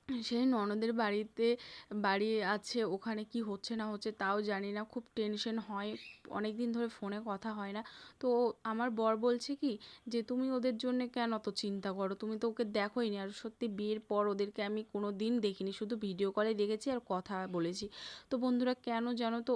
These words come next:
এত ওদের কথা মনে হয়? আমার নিজের শ্বশুরবাড়ির লোকের থেকে আমার, আমার তো নিজের শাশুড়ি নেই, আমার নিজের শাশুড়ি মারা গেছে। তো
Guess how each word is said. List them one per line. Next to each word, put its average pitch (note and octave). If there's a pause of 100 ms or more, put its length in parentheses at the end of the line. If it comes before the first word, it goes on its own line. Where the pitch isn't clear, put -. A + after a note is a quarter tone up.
(140)
এত G3+
ওদের A#3
কথা A#3
মনে A3+
হয়? G#3+
আমার G#3+
নিজের A3 (360)
শ্বশুরবাড়ির A3+
লোকের A3
থেকে A3 (120)
আমার, G#3+ (220)
আমার G#3
তো -
নিজের G#3+
শাশুড়ি A#3
নেই, C4+
আমার G#3
নিজের G#3
শাশুড়ি A3+
মারা G#3
গেছে। G#3 (380)
তো A#3+